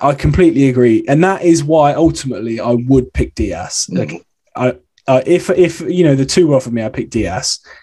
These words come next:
Speaker 1: And it is for the consistency. But I, I would,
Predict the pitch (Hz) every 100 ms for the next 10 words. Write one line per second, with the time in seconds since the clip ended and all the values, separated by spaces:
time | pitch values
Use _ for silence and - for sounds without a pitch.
0 | _ _ _ 117 120 143 139 - 110 110
1 | 110 127 - - - 104 98 170 95 101
2 | - _ _ _ _ _ _ - _ _
3 | _ _ - 127 135 131 135 - _ _
4 | _ _ 147 160 165 180 170